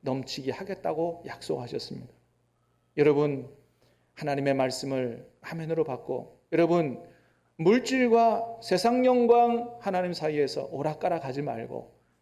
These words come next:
여러분, 하나님 한 분 진실되게 잘 섬겨 사는, 그래서 말씀에 약속하신 그 축복이 정말 우리 삶에 영육으로 넘쳐나는 복된 삶을 살아갈 수 있기를 주님의 이름으로 축복합니다.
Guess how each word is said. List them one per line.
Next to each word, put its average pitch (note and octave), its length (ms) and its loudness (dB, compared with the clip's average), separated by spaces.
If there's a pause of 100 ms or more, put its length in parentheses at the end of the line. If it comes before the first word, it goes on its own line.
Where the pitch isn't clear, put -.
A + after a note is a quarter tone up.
(160)
여러분, C3 200 0
하나님 C#3+ 360 -4
한 C3+ 180 -2
분 B2+ 300 -6
진실되게 D#3+ 760 0 (380)
잘 - 640 -6
섬겨 G#3 340 0
사는, D3+ 340 -6 (440)
그래서 A3 580 6
말씀에 A3+ 420 2
약속하신 A3+ 500 2
그 A3 100 2
축복이 A3+ 340 0
정말 A3+ 320 4
우리 A3+ 180 4
삶에 A3 500 2
영육으로 B3 440 4
넘쳐나는 E3 640 0 (460)
복된 C3+ 340 2
삶을 B2 280 -2
살아갈 E3+ 360 -2
수 E3+ 140 -6
있기를 C#3 280 0
주님의 F3+ 300 0
이름으로 D#3 320 4
축복합니다. B2+ 880 2